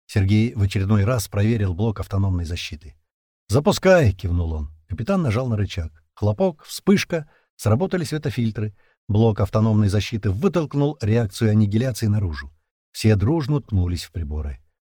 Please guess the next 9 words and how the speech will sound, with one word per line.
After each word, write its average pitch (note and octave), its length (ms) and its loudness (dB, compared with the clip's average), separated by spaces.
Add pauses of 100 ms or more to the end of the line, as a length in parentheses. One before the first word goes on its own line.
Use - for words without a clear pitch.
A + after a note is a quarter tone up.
(120)
«Ну A3+ 80 8
что, F#2+ 220 4
опять?» — E3 500 2
спросил F#2 400 -4
Женька, B2+ 340 -2
которому G#2+ 420 0
не A2 120 4
было F#2+ 200 0
видно. D#2 340 -4